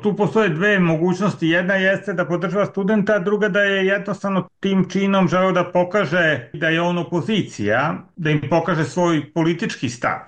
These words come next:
On je dosta politički aktivan, nije samo crkveno aktivan, što je sasvim u redu, to je njegovo pravo. Ali ne znam šta je to što je iza svega toga, da li je to zato što je uz studente ili zato što je protiv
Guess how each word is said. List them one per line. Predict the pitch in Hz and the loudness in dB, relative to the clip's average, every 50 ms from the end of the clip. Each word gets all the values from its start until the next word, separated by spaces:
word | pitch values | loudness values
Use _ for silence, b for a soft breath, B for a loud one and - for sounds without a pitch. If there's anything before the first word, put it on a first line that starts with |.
| _ _ - - _ | _ _ -20 -10 _
On | - 175 185 | 0 0 2
je | 185 | 2
dosta | 160 175 185 170 - - 165 | 2 2 0 0 -2 -4 -6
politički | - - 165 160 165 156 - 202 - - - 160 | -2 0 0 0 0 0 -4 -6 -6 -2 -2 0
aktivan, | 143 131 - - 127 120 123 123 | 0 -2 -2 -6 -4 -2 -2 -2
nije | 127 135 135 131 | 0 0 -2 -2
samo | 127 - 147 135 135 135 135 127 123 | -2 -2 -2 0 2 2 0 0 -2
crkveno | - 139 131 127 160 156 131 113 | -4 -6 -4 -2 -2 -2 -2 -2
aktivan, | 104 95 - - - 127 135 151 156 131 | -4 -4 -6 -6 -4 -4 -2 -2 -4 -4
što | - - | -4 -4
je | 143 120 | -4 -4
sasvim | 123 143 127 123 151 143 143 | -2 -4 -4 -2 -2 0 0
u | 135 | 2
redu, | 120 120 120 123 120 127 | 2 0 0 0 -2 -2
to | 120 127 | -4 -2
je | 127 123 | -2 0
njegovo | 120 117 - 123 123 120 | -2 0 0 0 -2 0
pravo. | - 110 90 80 92 117 143 180 175 170 - - _ _ _ _ _ _ | 0 -2 -2 0 0 0 0 0 0 -2 -8 -16 _ _ _ _ _ _
Ali | - 131 139 143 151 151 156 156 | -2 0 0 2 2 2 2 2
ne | 165 170 175 180 | 2 2 2 0
znam | - - 185 175 165 160 139 - - _ _ - | 0 0 0 0 0 -2 -4 -6 -12 _ _ -20
šta | - - - 180 185 190 | -10 -4 -2 0 2 2
je | 175 - - | 0 0 0
to | - 180 180 175 | 0 2 2 2
što | 175 180 - 175 | 0 -2 -2 -2
je | 165 160 165 - _ | -2 -2 -2 -6 _
iza | - 170 165 131 156 160 | -2 -2 0 0 0 -2
svega | 123 - - 156 151 143 156 143 147 | -2 0 0 0 0 0 -2 -2 0
toga, | - 160 147 127 123 | 0 0 0 0 0
da | 113 120 139 | 0 0 0
li | 143 143 | 0 0
je | 139 135 | -2 -2
to | 151 147 | -2 -2
zato | 131 139 131 - 135 | 0 -2 -2 -4 -6
što | 123 - - | -8 -6 -6
je | 131 147 - | -6 -2 0
uz | 190 170 147 | 0 0 0
studente | - - 175 175 175 175 151 - 170 | 0 0 2 2 2 0 0 0 2
ili | 160 160 | 2 2
zato | 147 151 151 143 - 156 | 2 0 -2 -2 -4 -6
što | - - 156 | -4 -4 -4
je | 147 147 | -4 -2
protiv | - 143 135 127 - 139 131 | -2 -4 -4 -2 -2 -2 -2